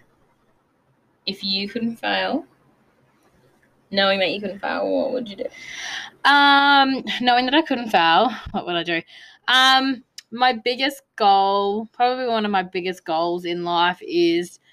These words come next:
Speaker 2: to own a beach house. <laughs>
Speaker 1: Oh, yeah. Oh, actually, you said we were buying that together, didn't
Speaker 2: Yeah,
Speaker 1: we?
Speaker 2: <laughs> yeah, exactly. Well, no,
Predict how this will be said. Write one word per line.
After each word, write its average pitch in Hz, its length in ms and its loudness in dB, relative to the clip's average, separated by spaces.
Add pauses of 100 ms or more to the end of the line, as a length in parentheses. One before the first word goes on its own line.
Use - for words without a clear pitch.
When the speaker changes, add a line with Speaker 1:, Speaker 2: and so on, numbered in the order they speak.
(280)
Speaker 2:
to - 160 -4
own 220 100 2
a 214 40 2
beach 185 300 -2
house. 208 360 2
<laughs> - 60 0
Speaker 1:
Oh, - 640 -2
yeah. 190 540 -4
Oh, 240 100 -6
actually, 220 320 -10
you 208 60 -12
said 220 200 -12
we 196 80 -14
were 180 80 -10
buying 180 260 -10
that 180 120 -16
together, 214 240 -14
didn't 247 180 -8
Speaker 2:
Yeah, 254 200 2 (200)
Speaker 1:
we? 339 80 8
Speaker 2:
<laughs> 294 60 2
yeah, 285 160 4
exactly. 247 420 -2 (300)
Well, 226 120 4
no, 233 180 4